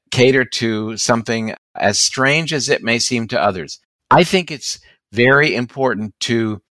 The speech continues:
be able to look at how other people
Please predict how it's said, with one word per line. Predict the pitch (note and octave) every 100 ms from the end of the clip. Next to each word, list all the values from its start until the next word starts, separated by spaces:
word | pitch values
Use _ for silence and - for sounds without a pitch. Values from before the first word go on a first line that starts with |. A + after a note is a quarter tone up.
| _
be | A#2+ B2 B2
able | C#3 D3 C3+
to | - B2+ B2 A#2+ A#2 A#2 - _ _
look | B2+ C3+ F3+ - -
at | C3+ C3 - _ _
how | A#2+ B2 C#3+ C#3+ C#3
other | E3 F3
people | C#3 C3+ - G#2+ F#2+